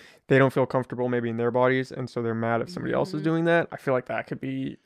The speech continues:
Speaker 2: Yeah, I've gotten some hate from people in my life that just, <gasps> "Why would you demean yourself like that?" And it's like, "Oh, girlfriend,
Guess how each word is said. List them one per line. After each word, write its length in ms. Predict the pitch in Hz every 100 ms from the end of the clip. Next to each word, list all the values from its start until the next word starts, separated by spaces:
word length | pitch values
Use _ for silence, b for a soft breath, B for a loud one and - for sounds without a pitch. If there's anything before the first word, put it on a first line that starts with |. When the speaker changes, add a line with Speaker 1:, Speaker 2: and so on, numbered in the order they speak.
| - -
Speaker 2:
Yeah, 340 | 180 185 170 180
I've 140 | 285
gotten 320 | 359 311 247 254
some 200 | 220 202
hate 360 | 196 170 -
from 180 | 180 175
people 580 | 175 156 160 160 160 165 _ _ _ _ -
in 160 | 180
my 140 | 170 160
life 360 | 151 139 -
that 120 | 165 147
just, 200 | 147 _ B B 277
<gasps> 300 | 226 208 180
"Why 180 | 185 214
would 160 | 214 180
you 80 | 185
demean 640 | 190 175 180 170 180 170
yourself 480 | 147 - 110 147 -
like 240 | 151 165
that?" 320 | 123 135 151
And 80 | 165
it's 160 | 165 -
like, 160 | 160 _
"Oh, 180 | 160 160 _
girlfriend, 420 | - - - 165